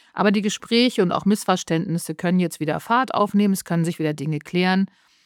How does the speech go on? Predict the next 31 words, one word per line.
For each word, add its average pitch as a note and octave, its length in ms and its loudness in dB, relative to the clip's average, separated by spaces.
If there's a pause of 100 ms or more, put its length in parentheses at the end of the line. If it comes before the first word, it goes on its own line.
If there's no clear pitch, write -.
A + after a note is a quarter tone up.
(120)
Der D#3+ 100 -2
sogenannte E3 480 0
Schattenpunkt, G3 600 -2
den E3+ 120 -4
haben D#3 140 -4
wir D#3 80 -6
jetzt D3 300 -10
heute, G3+ 580 -2 (580)
an E3+ 80 -4
diesem D#3+ 240 -2
wunderbaren, F3 600 0
kühlen F3+ 340 2
Samstag F#3+ 580 0
jetzt E3+ 160 -6
schon E3 140 -6
überlaufen. D#3+ 640 0
Wir E3 80 0
sind E3+ 140 -2
nämlich D3+ 200 -4
schon D#3 140 -8
am C#3+ 140 -6
achten - 400 -6
achten G#3 400 -2
angekommen. A#3 720 0 (720)
Das - 140 -6
heißt, F3+ 220 0
die E3+ 60 -2
Kommunikation D3 800 -2
darf C#3+ 220 -8
wieder D3 200 -6
fließen. D3+ 600 -6